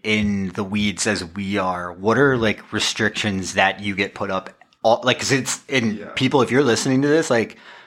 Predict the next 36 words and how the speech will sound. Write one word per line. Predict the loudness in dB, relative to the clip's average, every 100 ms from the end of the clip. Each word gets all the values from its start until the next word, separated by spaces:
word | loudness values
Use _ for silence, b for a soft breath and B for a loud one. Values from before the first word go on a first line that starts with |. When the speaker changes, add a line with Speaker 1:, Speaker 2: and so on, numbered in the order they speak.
| B B B -18
Speaker 1:
the | -2 0
team | 2 2 2 2
gets | 0 2
hit | 0 0
with | -4 -2
this | -2
shit | 0 0 -2 -6 _
every | 0 0 0 -2 -2
single | 0 -2 0 0 0
a-, | 2 2
I | 2
mean, | 2
you | 2
could | 0 0
put | 0 0
one | 0 2 2 0
little | -2 0 0 0
ad | 0 0
up | 0 0
with | -2 -2 -14 B B
something | -4 -2 0 2
not | 4 4
even | 2 2
related | 2 2 0 -2
to | -4 -4 -4
political, | 0 2 2 2 2 2 2
housing, | 2 2 0 -2 -2 -2 -6 -10 _ _ _
income, | 0 2 2 0 2
race, | 0 2
or | 0
whatever, | 0 2 4 2 0
and | -2
get | -2 -6
flagged. | -10 -12 -14 -6
But, | -2
like, | 0 -2